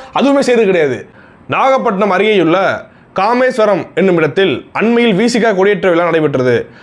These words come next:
அனுமதியின்றி ஏற்றப்பட்டதென வருவாய்த்துறை அதிகாரி, வட்டாட்சியர், காவல்துறை அதிகாரிகளின் துணையோடு அக்கொடிக்கம்பத்தை அகற்றியுள்ளனர். அங்கே பிற கட்சி கொடிக்கம்பங்கள் எப்படி நிறுவப்பட்டனவோ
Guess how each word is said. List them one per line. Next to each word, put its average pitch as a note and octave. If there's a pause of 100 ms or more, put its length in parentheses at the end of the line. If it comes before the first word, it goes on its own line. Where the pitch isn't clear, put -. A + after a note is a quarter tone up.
(200)
அனுமதியின்றி B3
ஏற்றப்பட்டதென F#3+ (200)
வருவாய்த்துறை G3+
அதிகாரி, E3+
வட்டாட்சியர், E3 (140)
காவல்துறை G3
அதிகாரிகளின் F3
துணையோடு F3 (280)
அக்கொடிக்கம்பத்தை G3
அகற்றியுள்ளனர். D3+ (840)
அங்கே G3+
பிற G#3+
கட்சி G3+
கொடிக்கம்பங்கள் G3+
எப்படி F#3+
நிறுவப்பட்டனவோ F3